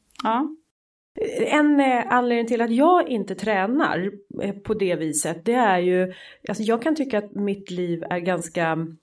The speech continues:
Speaker 2: intensivt. Jag har ofta så här adrenalinpåslag, eh, ganska, eh, lite emellanåt också under stress. Och då är ju någonstans syftet med träning, det är ju för att öka pulsen.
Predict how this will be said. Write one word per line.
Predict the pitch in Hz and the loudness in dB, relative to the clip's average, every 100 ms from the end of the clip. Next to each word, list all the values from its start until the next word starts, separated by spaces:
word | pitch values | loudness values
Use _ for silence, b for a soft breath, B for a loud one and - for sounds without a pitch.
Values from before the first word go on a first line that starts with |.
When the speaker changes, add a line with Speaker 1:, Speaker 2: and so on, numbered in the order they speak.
| - | -12
Speaker 2:
intensivt. | - 269 302 302 302 277 262 240 233 233 | 0 4 4 4 2 2 2 2 0 -2
Jag | 214 208 | 0 2
har | 208 196 190 156 - | 2 2 2 0 -2
ofta | 214 214 - 254 277 | -6 -6 -2 2 2
så | 269 220 | 2 -2
här | - | 0
adrenalinpåslag, | 190 196 208 214 214 185 180 170 - 165 254 302 302 311 B B B | -2 -2 -2 2 0 0 -6 -6 -2 0 2 2 -2 -4 B B B
eh, | - 185 180 185 160 107 - - _ - - | -2 0 0 -2 -4 -6 -10 -10 _ -14 -10
ganska, | - 196 190 175 156 156 - | -4 -4 -2 -2 -2 -4 -8
eh, | 196 180 98 160 - | -4 -4 -4 -6 -4
lite | 269 302 254 247 233 | -4 -2 2 4 4
emellanåt | 226 202 185 175 175 160 | 2 0 0 -2 -4 -8
också | 156 - | -8 -4
under | 175 165 | -4 -2
stress. | - - - 214 214 - - B B B | -4 -4 -4 -4 -4 -6 -6 B B B
Och | 220 214 | -4 0
då | 254 285 294 294 277 - | 0 2 4 2 0 -4
är | 247 | -4
ju | 233 233 | -2 0
någonstans | 226 277 302 302 208 202 | 2 2 2 0 -4 -2
syftet | 262 247 - 269 | -4 -4 -4 -2
med | 349 359 | -2 0
träning, | 294 170 151 160 170 | 2 2 0 -2 -2
det | 254 | 0
är | 254 | 0
ju | 190 | 0
för | 196 | -2
att | - | -2
öka | 214 175 175 | -2 -2 -4
pulsen. | 185 320 339 - - - 185 | -2 0 0 0 -4 -4 -8